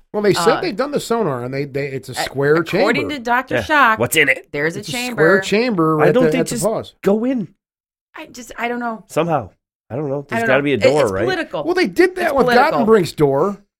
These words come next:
Speaker 1: back in
Speaker 3: Yeah.
Speaker 1: two thousand two, two thousand three. We were all excited about that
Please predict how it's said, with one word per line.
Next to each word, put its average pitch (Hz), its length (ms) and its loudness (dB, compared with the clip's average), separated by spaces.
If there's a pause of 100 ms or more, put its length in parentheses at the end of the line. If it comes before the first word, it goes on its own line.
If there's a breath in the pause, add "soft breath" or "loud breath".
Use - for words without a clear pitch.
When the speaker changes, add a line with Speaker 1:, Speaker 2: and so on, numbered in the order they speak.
(100)
Speaker 1:
back 170 180 0
in 175 80 0
Speaker 3:
Yeah. 160 60 -6
Speaker 1:
two 196 180 0
thousand 175 760 2
two, 185 420 4
two 175 140 -6
thousand 165 400 -4
three. 165 200 0
We 220 120 0
were 160 140 4
all 254 120 4
excited 180 360 2
about 117 280 -4
that 127 360 -8